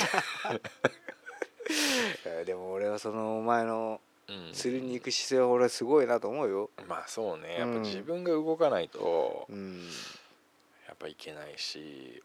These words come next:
Speaker 2: 女の子ってね、やっぱりね、いくつになっても乙女なのよ。
Speaker 1: まあそうだな。
Speaker 2: うん。
Speaker 1: それはわかる。
Speaker 2: だから、釣り上げてもらいたいと思ってる
Speaker 1: うん。
Speaker 2: のよね。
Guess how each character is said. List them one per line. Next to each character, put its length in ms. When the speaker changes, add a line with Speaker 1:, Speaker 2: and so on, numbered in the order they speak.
Speaker 2:
女 480
の 240
子 160
っ 40
て 200
ね、 240
や 80
っ 80
ぱ 100
り 100
ね、 100
い 100
く 120
つ 140
に 60
な 100
っ 40
て 100
も 120
乙 180
女 100
な 140
の 80
よ。 120
Speaker 1:
ま 280
あ 60
そ 180
う 60
だ 140
な。 260
Speaker 2:
う 60
ん。 200
Speaker 1:
そ 100
れ 80
は 140
わ 120
か 120
る。 60
Speaker 2:
だ 60
か 60
ら、 40
釣 240
り 60
上 80
げ 100
て 80
も 160
ら 140
い 60
た 120
い 80
と 100
思 140
っ 40
て 180
る 340
Speaker 1:
う 40
ん。 400
Speaker 2:
の 140
よ 140
ね。 220